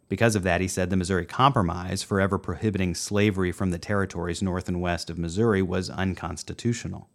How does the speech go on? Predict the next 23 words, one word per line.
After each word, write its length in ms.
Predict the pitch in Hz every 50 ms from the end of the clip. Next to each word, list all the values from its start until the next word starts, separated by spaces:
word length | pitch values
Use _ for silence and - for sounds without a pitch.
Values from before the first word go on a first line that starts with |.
| _ _ -
And 100 | - 104
there's 100 | 104 101
a 60 | 101
lot 240 | 95 101 104 101 -
more 240 | 98 95 92 95 95
that 160 | 87 80 -
could 160 | - 104 85
be 80 | 82 80
said 260 | - - 107 101 98
of 120 | 90 85
Taney's 320 | - - 95 87 85 80 -
opinion, 420 | - - - 117 104 87 85 85
including 380 | 90 87 - - 127 113 107 101
its 160 | 87 - -
inconsistency 880 | - 98 95 95 95 85 - - 143 139 - - 104 87 - - 87 87
with 160 | 104 104 -
things 320 | - 92 90 90 87 -
Taney 260 | - - 87 90 92
proclaimed 500 | 92 - 85 - - 85 82 82 85 87
as 140 | 85 80 82
a 60 | 90
younger 260 | 87 90 98 101 90 87
man. 460 | 90 107 135 139 101 92 85 -